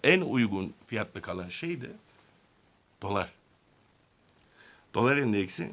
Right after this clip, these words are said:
yüz beşleri tırmalamaya başladı. Yani bakın, para politikacıların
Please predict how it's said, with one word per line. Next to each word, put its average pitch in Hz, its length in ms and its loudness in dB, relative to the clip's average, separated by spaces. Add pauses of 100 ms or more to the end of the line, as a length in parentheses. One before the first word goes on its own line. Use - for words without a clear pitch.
(120)
yüz 110 280 -2
beşleri 113 380 -2
tırmalamaya 107 600 0
başladı. 95 480 -2 (400)
Yani 110 160 -4
bakın, 107 280 -6 (560)
para 143 240 0
politikacıların 110 800 0